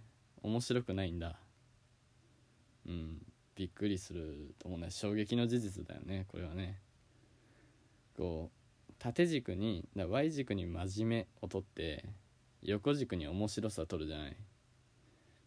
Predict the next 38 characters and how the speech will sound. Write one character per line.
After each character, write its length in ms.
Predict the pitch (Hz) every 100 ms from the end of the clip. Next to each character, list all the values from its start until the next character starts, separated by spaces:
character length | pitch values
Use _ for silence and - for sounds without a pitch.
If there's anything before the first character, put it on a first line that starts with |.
| -
め 140 | 87 92
っ 60 | -
ち 120 | -
ゃ 40 | 123
反 240 | 131 131
比 100 | 151
例 140 | 131 98
の 120 | 85
グ 80 | 87
ラ 80 |
フ 80 | 90
に 80 | 87
な 100 | 87
る 80 | 85
ん 60 |
だ 80 | 82
よ 60 | -
ね。 400 | 82 85 90 92 - _ _ - - - - - - -
残 200 | 92 92
念 160 | 92 87
な 120 | 87
が 100 | 82
ら、 180 | 82 82 - -
こ 60 | -
れ 40 |
は。 220 | 80 80 - - - - - - _ _ - - - - - - - - - - - - 113
だ 100 | 92
か 80 |
ら、 280 | 92 95 78 71 90
真 300 | 95 123 139
面 400 | 143 143 139 -
目 0 |
を 80 | 131
求 220 | 131 127
め 120 | 139
る 60 | 123
の 100 | 87
は 260 | 95 82